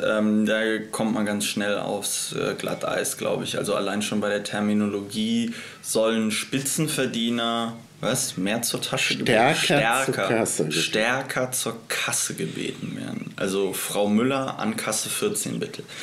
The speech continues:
Speaker 1: Die, ähm, die Sache ist doch die, erstmal, was, was sind Besserverdiener? Gibt's so, da gibt's eine
Speaker 2: Spitzenverdiener.
Speaker 1: Definition für Spitzenverdiener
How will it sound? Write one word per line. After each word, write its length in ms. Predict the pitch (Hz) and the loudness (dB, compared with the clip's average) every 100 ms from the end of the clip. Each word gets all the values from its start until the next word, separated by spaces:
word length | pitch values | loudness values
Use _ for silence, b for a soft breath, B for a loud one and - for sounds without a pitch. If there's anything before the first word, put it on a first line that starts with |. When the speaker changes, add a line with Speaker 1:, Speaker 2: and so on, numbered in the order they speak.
| B B B B | B B B B
Speaker 1:
Die, 480 | 110 110 110 110 107 104 104 | -2 0 0 0 0 0 2
ähm, 720 | 107 107 107 107 104 107 104 - - - B B B B - | 4 4 2 2 2 0 -4 -10 -16 -16 B B B B -6
die 520 | - 117 113 107 101 - B B B | -2 0 2 0 -2 -8 B B B
Sache 320 | - 110 127 135 | -2 0 2 2
ist 220 | - - | 0 -2
doch 80 | 117 | -4
die, 380 | - 110 - - - - | -2 -2 -2 -4 -8 -2
erstmal, 340 | 107 107 117 107 | 0 0 0 0
was, 300 | 110 - - | 0 0 0
was 180 | 107 | 0
sind 160 | 117 110 | 0 0
Besserverdiener? 680 | 110 - 147 147 135 151 170 | 0 0 0 0 0 0 0
Gibt's 260 | - - | -2 -4
so, 100 | - 95 | -2 0
da 140 | 98 | 0
gibt's 260 | 101 - 104 | 0 0 2
eine 100 | 95 | 2
Speaker 2:
Spitzenverdiener. 360 | 107 104 104 104 | 2 2 2 2
Speaker 1:
Definition 520 | - - 101 113 127 | 0 0 2 4 2
für 280 | - 123 120 | 0 0 0
Spitzenverdiener 880 | - 110 - 131 - 120 123 156 | -2 -2 -2 0 0 2 2 0